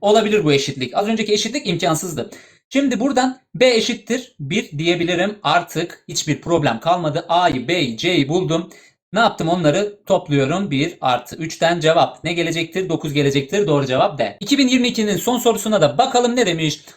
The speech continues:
A ve B birer gerçel sayı olmak üzere gerçel sayılar kümesi üzerinde sürekli olan F ve G fonksiyonları. Süreklilik, süreklilik, süreklilik. Çok geliyor bu tarz soru ve kolay bir soru yani bunlar. Biçimi de tanımlanıyor. Buna göre A çarpı B kaçtır?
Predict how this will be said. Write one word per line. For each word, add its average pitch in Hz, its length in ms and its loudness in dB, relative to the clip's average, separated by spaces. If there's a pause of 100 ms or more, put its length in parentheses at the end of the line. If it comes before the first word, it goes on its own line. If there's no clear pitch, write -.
(120)
A 302 200 4
ve 196 120 4
B 208 180 2
birer 196 160 4
gerçel 240 320 2
sayı 170 420 2
olmak 240 380 2
üzere 226 260 2
gerçel 220 360 2
sayılar 240 300 0
kümesi 220 280 -6
üzerinde 226 560 0
sürekli 220 440 -2
olan 196 240 2
F 202 240 2
ve 180 60 0
G 175 200 2
fonksiyonları. 135 680 -2
Süreklilik, 175 560 -4
süreklilik, 170 420 -4
süreklilik. 127 460 -8 (260)
Çok - 220 0
geliyor 135 220 0
bu 113 80 -12
tarz 117 160 -2
soru 185 400 -2 (120)
ve 220 180 0
kolay 202 280 2
bir 143 60 -6
soru 113 220 -4
yani 104 140 -4 (200)
bunlar. 104 280 -10 (460)
Biçimi 269 280 0
de 226 80 4
tanımlanıyor. 226 600 2
Buna 269 160 2
göre 220 220 4
A 226 180 0
çarpı 185 300 0
B 202 160 2
kaçtır? 151 460 0